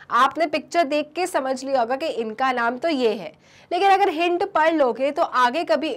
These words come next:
इससे related question आ गया तो आप बता पाएंगे कि भाई, personality, famous personality का नाम क्या था। साथ में तो आपको दिए गए हैं हेल्प बॉक्स भी, तो हेल्प बॉक्स हो,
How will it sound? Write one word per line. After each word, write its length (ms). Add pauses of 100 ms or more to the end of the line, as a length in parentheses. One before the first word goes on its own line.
इससे 220
related 420
question 340
आ 140
गया 160
तो 120
आप 120
बता 440
पाएंगे 480 (340)
कि 120
भाई, 560 (400)
personality, 880
famous 600
personality 720
का 120
नाम 300 (100)
क्या 380
था। 320 (520)
साथ 460
में 120
तो 100
आपको 340
दिए 240
गए 200
हैं 240
हेल्प 260
बॉक्स 420
भी, 140 (340)
तो 100
हेल्प 320
बॉक्स 380
हो, 320